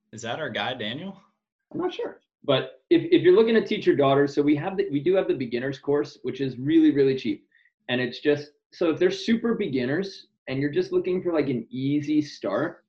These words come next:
Speaker 2: then the best place to start is going to be the rookie membership, which is nine bucks per month. And it gives you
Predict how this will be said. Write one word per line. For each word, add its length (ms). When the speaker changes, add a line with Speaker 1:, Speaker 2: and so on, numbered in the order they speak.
Speaker 2:
then 200
the 60
best 260
place 240
to 100
start 340
is 120
going 420
to 200
be 200
the 200
rookie 300
membership, 640
which 140
is 120
nine 480
bucks 260
per 140
month. 300
And 140
it 120
gives 220
you 500